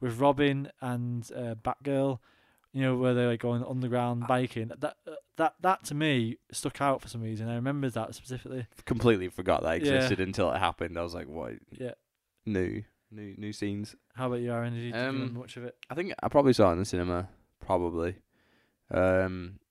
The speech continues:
Speaker 1: Really?
Speaker 2: but I, yeah, I think I wasn't sure when I'd watched it, and then, you know, when they changed the suits to, like, the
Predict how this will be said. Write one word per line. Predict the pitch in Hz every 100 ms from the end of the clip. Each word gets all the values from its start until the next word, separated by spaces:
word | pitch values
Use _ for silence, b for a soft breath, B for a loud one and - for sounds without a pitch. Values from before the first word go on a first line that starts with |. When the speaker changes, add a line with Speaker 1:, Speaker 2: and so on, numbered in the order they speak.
| _
Speaker 1:
Really? | 135 170 117
Speaker 2:
but |
I, | 101 127
yeah, | 110 151 151 151 143 -
I | -
think | 170 151 - b b b
I | 151
wasn't | 185 185 151
sure | - 151 151 143
when | 127 131
I'd | 123
watched | 110 110 - -
it, | 98 90 65 -
and | 110 110
then, | 110 113
you | 113
know, | 139 143
when | 143
they |
changed | 135 135 120 113
the | 110
suits | - 104 71 - -
to, | 92
like, | 85 78 67
the | 82 92